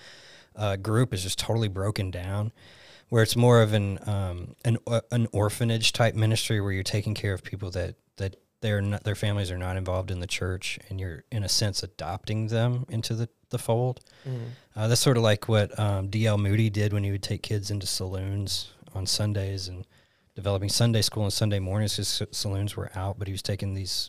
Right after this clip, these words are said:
Speaker 1: these kids that didn't have families and ministering to them. So I think there's all kinds of models of youth ministry through history and time that you can see.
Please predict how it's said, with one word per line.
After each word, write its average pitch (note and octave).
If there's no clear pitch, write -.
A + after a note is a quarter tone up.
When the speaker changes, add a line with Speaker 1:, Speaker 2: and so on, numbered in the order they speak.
Speaker 1:
these G#2
kids A2
that G2
didn't G#2
have G#2
families G#2
and F#2
ministering G#2
to G#2+
them. A#2+
So -
I E3
think D3+
there's C3
all A2+
kinds C#3+
of G#2+
models G#2
of F2+
youth G2
ministry F#2+
through G2
history -
and F#2
time G#2
that G2
you F#2
can -
see. F#2+